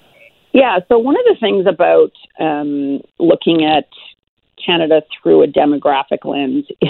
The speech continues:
that it's one of the most predictable things possible. We age one day at a time. So if we don't have very many babies in twenty twenty-one, then there's going to be a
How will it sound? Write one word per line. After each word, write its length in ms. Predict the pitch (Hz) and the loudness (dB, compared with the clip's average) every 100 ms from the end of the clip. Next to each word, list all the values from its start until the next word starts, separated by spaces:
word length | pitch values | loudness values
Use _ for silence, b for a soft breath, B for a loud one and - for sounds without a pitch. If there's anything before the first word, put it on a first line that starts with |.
| - - | -2 2
that 100 | 202 | 2
it's 180 | 147 | 2
one 140 | 185 196 | 0 2
of 60 | |
the 60 | 196 | 2
most 280 | 170 165 - | 2 -2 -4
predictable 560 | - 160 151 135 131 139 | -6 -2 -2 0 -2 0
things 320 | 143 147 139 - | 2 2 0 -4
possible. 560 | - 147 139 139 - - _ _ _ _ _ _ _ | -8 -6 -4 -2 -2 -4 _ _ _ _ _ _ _
We 240 | 147 170 - | 0 0 0
age 300 | 196 160 147 | 0 0 -2
one 180 | 147 151 | -2 0
day 140 | 131 | 0
at 60 | 117 | -2
a 60 | |
time. 380 | - 151 151 - B B B B | -6 -8 -8 -10 B B B B
So 120 | 220 | 0
if 100 | 170 | 2
we 100 | 185 | 0
don't 300 | - 202 226 - | 2 0 0 -4
have 280 | 190 180 160 | -4 -4 -4
very 260 | 175 165 | -4 -2
many 300 | 165 156 156 | -6 -8 -6
babies 420 | 165 190 185 165 151 | 0 0 0 -6 -6
in 160 | 151 147 | -10 -8
twenty 280 | - 160 151 | -6 -6 -6
twenty-one, 840 | - 160 151 165 233 190 160 156 B B B - | -4 -2 0 0 0 0 -2 -4 B B B -4
then 180 | 170 165 | -2 0
there's 200 | 160 147 | -4 -4
going 320 | 165 160 160 | -2 0 -2
to 100 | - | -2
be 460 | - 156 151 147 - - - | 0 2 4 2 0 -4 -6
a 540 | 156 139 143 135 123 | -2 0 -2 -2 -4